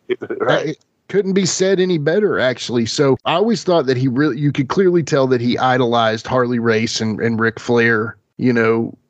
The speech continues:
Speaker 2: he was a body guy too. He was really
Speaker 1: Yeah.
Speaker 2: into,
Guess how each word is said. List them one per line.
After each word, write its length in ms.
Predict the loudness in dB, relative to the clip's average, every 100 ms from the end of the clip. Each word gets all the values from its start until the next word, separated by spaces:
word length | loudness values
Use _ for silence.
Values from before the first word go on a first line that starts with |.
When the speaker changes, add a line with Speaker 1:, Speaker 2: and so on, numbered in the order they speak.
| _
Speaker 2:
he 180 | -2 2
was 160 | 2 2
a 60 |
body 440 | 0 0 2 2 0
guy 340 | 0 2 2
too. 540 | 0 0 2 2 2 0
He 100 | 0
was 160 | 2 2
really 260 | 2 4
Speaker 1:
Yeah. 120 | 2 2
Speaker 2:
into, 260 | 2 0